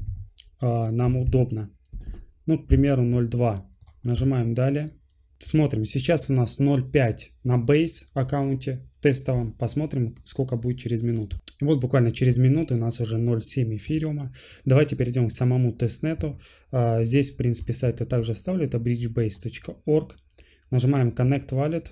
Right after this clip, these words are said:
подключаем наш MetaMask. Тут с MetaMask могут быть проблемы, то что отсканируете, можно и так подключиться. Нажимаем Jet,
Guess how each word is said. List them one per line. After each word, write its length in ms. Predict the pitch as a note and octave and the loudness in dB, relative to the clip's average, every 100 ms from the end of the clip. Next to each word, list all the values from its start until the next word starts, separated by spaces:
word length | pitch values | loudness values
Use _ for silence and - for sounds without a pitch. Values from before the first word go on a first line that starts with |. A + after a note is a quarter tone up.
| _ | _
подключаем 520 | B2+ C3 B2+ - C3 | -8 -6 -6 -2 -2
наш 200 | A#2 - | -2 -4
MetaMask. 520 | B2 B2+ C3 D#3+ - - - | -6 -2 -2 -4 -8 -16 -2
Тут 200 | F3+ - | -2 2
с 60 | |
MetaMask 500 | C#3+ C#3+ D3 C3 - | 2 2 2 0 0
могут 340 | B2+ C3 B2+ B2+ | 2 2 0 -2
быть 80 | |
проблемы, 480 | - C#3 D#3 F3+ D3 | -2 -2 0 -2 -2
то 100 | C3 | -4
что 200 | G#2 A#2+ | -4 -4
отсканируете, 640 | A#2 - C3 D#3 E3 C3+ B2 | -4 -2 0 0 -2 -4 -2
можно 260 | C3 B2+ | -2 0
и 80 | B2+ | 0
так 220 | B2+ A2+ | -2 -4
подключиться. 520 | A2+ - B2 F#3 - | -6 -6 -8 -8 -4
Нажимаем 420 | C3 B2 B2 A#2+ A#2+ | -4 -2 -2 -2 -4
Jet, 400 | A#2+ D3+ - | 0 -2 -2